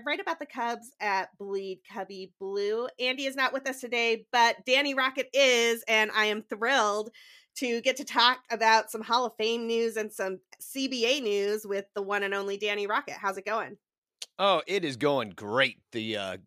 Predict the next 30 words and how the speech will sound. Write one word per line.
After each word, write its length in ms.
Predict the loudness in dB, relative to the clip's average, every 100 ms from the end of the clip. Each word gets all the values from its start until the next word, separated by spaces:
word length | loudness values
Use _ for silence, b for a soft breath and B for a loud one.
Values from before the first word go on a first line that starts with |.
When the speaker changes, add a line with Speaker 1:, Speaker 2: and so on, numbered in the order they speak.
| -14
Speaker 2:
the 100 | -14
freezing, 880 | -10 -2 0 0 -2 -4 -4 -6 -2
uh, 300 | 0 0 -4
zero 300 | -6 0 0
degree 300 | 0 -2 -6
temperatures 560 | -4 -4 -4 -6 -6 -4
finally 320 | -4 -2 -4
broke 260 | -4 -4 -6
in 80 |
Chicago. 540 | -10 -6 -4 -4 -4 -6
Now 240 | -4 -4
we're 160 | -4 -6
warmed 360 | 0 2 2
up 160 | -2 -4
to 160 | -8 -6
a 120 | -6
b-, 160 | -10 -20 b b _
balmy 400 | 2 4 4 2
high 300 | -2 2 2
twenties. 680 | 0 -4 -4 -4 -10 -12 -16 _ _ _ -6
Very 260 | 0 2 0
nice. 460 | -2 -4 -8 -10 -14 _ b b b -6
Speaker 1:
You 160 | -4 -4
know, 80 | -8 -10 4
<laughs> 480 | 4 4 _ -8 0
there's 220 | 2 2
a 100 | -2
Speaker 2:
Wearing 300 | 0 4 4
Speaker 1:
reason 160 | 4
Speaker 2:
shorts. 340 | 0 -2 -4